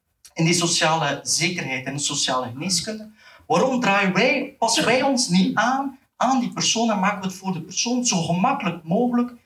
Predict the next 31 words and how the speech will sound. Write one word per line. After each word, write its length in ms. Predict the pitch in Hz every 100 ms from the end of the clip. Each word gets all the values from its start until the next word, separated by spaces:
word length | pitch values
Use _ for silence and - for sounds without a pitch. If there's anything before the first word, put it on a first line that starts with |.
| _ _ -
en 180 | 170
proberen 340 | 170 165 180 185
we 100 | 156
die 160 | 190
te 100 | -
ondersteunen? 600 | 156 139 - - - - - _ -
En 120 | 151
dat 120 | 196
is 60 | 190
eigenlijk 320 | 160 - - -
mijn, 380 | 139 139 139 _
eh, 180 | 131 120 - _ _ _ _ _ - - _ _ _ _ _ - - - - - - -
en 100 | 170
ik 60 |
ga 120 | 185
eventjes 420 | 214 233 - 196 -
Machtel 460 | 170 175 160 156
terug, 380 | - 143 - -
eh, 180 | - 107
gebruiken. 480 | - - - - 117
Machtel 460 | 120 160 - 185 185 _ _ _
had, 420 | - 113 - - -
eh, 300 | 117 104 80
last, 480 | 127 143 - - -
eh, 200 | 127 131
van, 420 | 131 123 123 120
eh, 280 | - 98 - -
burn-out 580 | 123 120 123 123 - -
klachten. 400 | - - - 185 - - - 294
<coughs> 380 | - - - 113
Typisch 840 | 160 - 127 - 107 98 - -